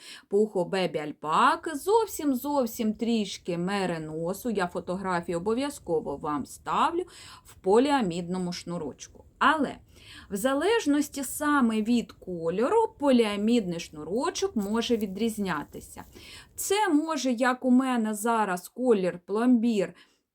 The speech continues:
біла, біленький такий молочний, сплетений синтетичний шнурочок в тон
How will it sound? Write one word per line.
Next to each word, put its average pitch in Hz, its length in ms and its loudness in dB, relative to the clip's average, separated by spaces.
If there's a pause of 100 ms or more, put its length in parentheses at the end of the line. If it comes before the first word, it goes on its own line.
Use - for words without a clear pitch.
(160)
біла, 196 800 2 (200)
біленький 240 560 2
такий 214 260 -4
молочний, 226 1080 0 (260)
сплетений 220 720 -2
синтетичний 190 760 -6
шнурочок 190 760 -2
в 180 240 0 (300)
тон 196 400 0